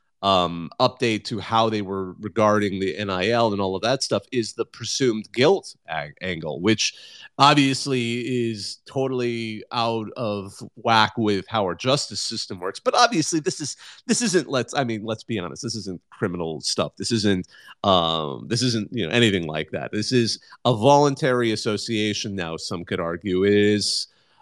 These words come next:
uh, and certainly courts have been amenable to the fact that it is, uh, a little bit more than just a voluntary association and can be,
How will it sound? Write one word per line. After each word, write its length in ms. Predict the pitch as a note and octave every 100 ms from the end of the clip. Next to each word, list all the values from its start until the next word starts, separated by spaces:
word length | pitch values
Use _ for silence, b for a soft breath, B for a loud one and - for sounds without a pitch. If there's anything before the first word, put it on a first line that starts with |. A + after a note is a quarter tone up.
| -
uh, 180 | A#2 A2+
and 260 | B2+ G#2+ G2
certainly 400 | - B2 B2 A2
courts 360 | - B2+ B2
have 140 | C3+ A#2
been 140 | A#2
amenable 400 | A#2+ C#3 C#3+ D3
to 100 | -
the 120 | C#3+
fact 280 | - D3+ C#3+
that 140 | D#3+ C#3
it 120 | C3+
is, 340 | C#3+ C#3 - -
uh, 240 | C3 A#2 -
a 80 |
little 240 | C3 C3 B2+
bit 160 | A#2+
more 240 | A#2 A2+ A2
than 140 | G#2+
just 180 | G#2 -
a 60 | F#2+
voluntary 440 | G#2 G2+ G#2+ F#2+
association 600 | - G2+ - A#2+ A#2 G#2
and 80 | F2+
can 160 | G2+
be, 100 | F2+